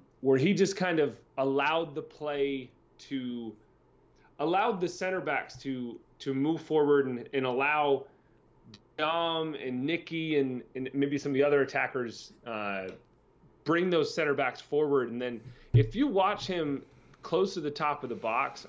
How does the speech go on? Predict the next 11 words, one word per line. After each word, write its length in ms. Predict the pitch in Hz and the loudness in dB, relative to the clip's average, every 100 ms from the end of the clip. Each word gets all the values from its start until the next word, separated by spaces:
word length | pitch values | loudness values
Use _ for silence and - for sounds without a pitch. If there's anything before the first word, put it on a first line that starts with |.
| 131 | -8
on 140 | 131 | -6
that 240 | 131 117 104 | -4 -6 -2
goal, 480 | 120 127 151 160 - - - _ _ _ _ | 2 4 4 0 -12 -20 -20 _ _ _ _
it's 340 | 156 143 - - _ _ - - 123 131 | -2 -2 -6 -18 _ _ -20 -20 -20 -4
very 520 | 139 190 208 208 175 | 4 6 6 6 4
reminiscent 680 | 160 156 147 139 131 127 117 - - | 2 0 2 0 -2 -6 -6 -12 -12
of 140 | 107 | -6
Jorge 340 | - 120 101 | -2 0 0
Herrera, 380 | 101 98 90 82 - | -2 0 0 -2 -2
I 140 | 104 | -2
think. 460 | 101 87 67 - | -2 -8 -8 -14